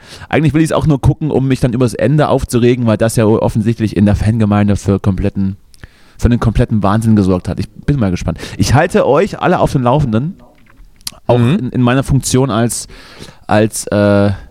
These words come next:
Speaker 1: Popkulturkritiker und Entrepreneur.
Speaker 2: Mhm.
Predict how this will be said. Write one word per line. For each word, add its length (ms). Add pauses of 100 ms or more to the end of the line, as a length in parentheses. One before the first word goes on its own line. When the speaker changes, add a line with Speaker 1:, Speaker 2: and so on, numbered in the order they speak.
(220)
Speaker 1:
Popkulturkritiker 1300 (320)
und 440 (540)
Entrepreneur. 760 (880)
Speaker 2:
Mhm. 360